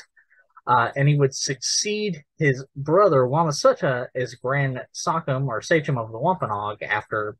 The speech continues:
Wamasuta died in captivity at the hands of the Plymouth, of the, at the hands of the Plymouth colonists. And due to the continual grievances at the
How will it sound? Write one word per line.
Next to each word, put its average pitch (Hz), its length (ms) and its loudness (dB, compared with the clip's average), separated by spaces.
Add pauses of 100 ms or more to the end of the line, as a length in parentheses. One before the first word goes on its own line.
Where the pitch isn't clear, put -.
(140)
Wamasuta 123 580 0
died 90 380 -2 (340)
in 107 160 -10
captivity 117 840 -4 (300)
at 107 180 -2
the 135 100 -4
hands 92 380 -12
of 107 120 -12
the 107 80 -10
Plymouth, 95 440 -14 (160)
of 117 220 0
the, 117 320 -6
at 123 140 0
the - 60 -2
hands 123 260 0
of 98 120 -8
the 104 80 -6
Plymouth 98 400 -10
colonists. - 760 -2 (3000)
And 139 260 4
due 254 280 4
to - 180 -4
the 196 100 0
continual 185 840 2
grievances 147 600 0
at 147 100 -2
the 113 120 -8